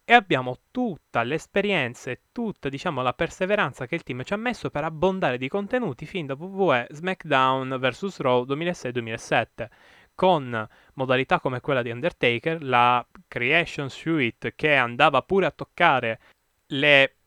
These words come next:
stipulazioni, cioè proprio i match, le tipologie di match, potevamo anche personalizzare quelli, quindi capite bene, ragazzi, che, cioè, eravamo ad un top,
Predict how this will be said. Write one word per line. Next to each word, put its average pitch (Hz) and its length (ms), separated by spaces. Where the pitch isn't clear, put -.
stipulazioni, 135 960
cioè - 160
proprio 139 260
i 123 40
match, 139 540
le 127 140
tipologie 127 440
di 143 100
match, 110 260
potevamo 143 340
anche 139 220
personalizzare 123 580
quelli, 113 440
quindi 277 240
capite 208 380
bene, 226 240
ragazzi, 165 480
che, 127 280
cioè, - 320
eravamo 285 560
ad 311 100
un 330 180
top, - 520